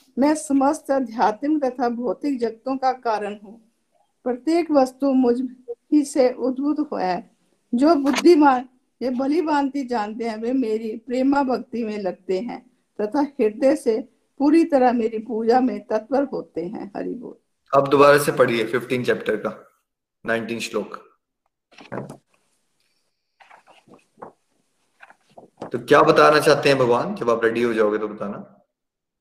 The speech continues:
Speaker 1: जो कोई भी मुझे संशय रहित होकर पुरुषोत्तम भगवान के रूप में जानता है,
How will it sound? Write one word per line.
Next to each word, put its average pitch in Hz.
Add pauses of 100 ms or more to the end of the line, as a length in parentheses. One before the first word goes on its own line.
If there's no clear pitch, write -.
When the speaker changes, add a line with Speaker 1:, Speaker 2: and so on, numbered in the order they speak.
(420)
Speaker 1:
जो 233
कोई 240
भी 202 (420)
मुझे 277
संशय 311
रहित 320 (100)
होकर 202 (460)
पुरुषोत्तम 285
भगवान 226
के 233
रूप 214
में 247
जानता 202
है, 262